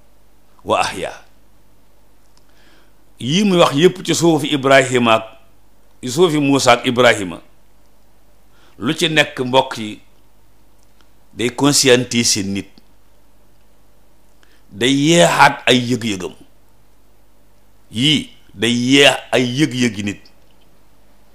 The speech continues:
ba ay yëg-yëgam wuuteeg yim doon yëg lu jiitu muy jàng lii wala lu jiitu muy yëg lii.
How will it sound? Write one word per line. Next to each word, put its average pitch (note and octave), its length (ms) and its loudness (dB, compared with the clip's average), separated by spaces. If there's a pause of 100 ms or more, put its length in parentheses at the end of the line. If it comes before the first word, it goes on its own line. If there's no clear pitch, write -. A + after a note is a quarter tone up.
(560)
ba - 200 -6
ay G3 120 4
yëg-yëgam F3 800 2
wuuteeg F3 500 2
yim D#3 300 -2
doon C#3 200 0
yëg B2 160 -2 (1400)
lu A#2+ 180 -2
jiitu C3+ 280 0
muy B2 360 0
jàng A#2 320 2
lii A2 220 0
wala G#2+ 180 -2
lu G#2+ 140 -6
jiitu G2+ 220 -6
muy G#2 180 -4
yëg F2+ 140 -6
lii. E2 180 -16